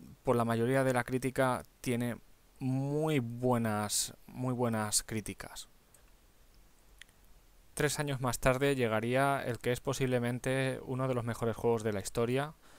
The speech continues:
para mí el mejor juego de su género y un juego sin lugar a dudas top. Suicoden dos llegó de la mano nuevamente de Yoshitaka. Esta vez,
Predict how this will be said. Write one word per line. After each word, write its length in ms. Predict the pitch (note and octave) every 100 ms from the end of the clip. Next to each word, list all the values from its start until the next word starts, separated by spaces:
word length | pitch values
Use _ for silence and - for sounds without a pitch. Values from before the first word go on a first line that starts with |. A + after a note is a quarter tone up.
| - -
para 180 | A2+ G#2+
mí 160 | A2+ B2
el 100 | A#2+
mejor 260 | A2+ A#2
juego 480 | - A#2+ A2+ A2 G#2+
de 120 | A2
su 160 | - A2+
género 460 | A#2 A#2+ C3+ E3+ D#3+ -
y 460 | B2+ A2 G#2+ G#2+ G#2+ B2
un 100 | A2
juego 260 | A#2+ A2+
sin 140 | - G#2+
lugar 220 | G#2+ G#2
a 40 |
dudas 300 | G#2 G#2 -
top. 220 | - C#3+ - - - - - - - - - - -
Suicoden 560 | - B2 C3 C3 C3+
dos 180 | C#3 C#3
llegó 520 | C3 A#2+ B2+ B2+ B2+
de 120 | A#2+ A#2+
la 80 |
mano 520 | A#2 A#2+ A#2 A2+ G#2+ G#2+
nuevamente 500 | A#2+ A#2+ A2+ A2+ A2+
de 100 | G#2+
Yoshitaka. 640 | G#2 G#2+ - A2+ C#3+ F3 - - - - - - -
Esta 320 | B2+ B2+ B2+
vez, 400 | B2 C3 A#2 -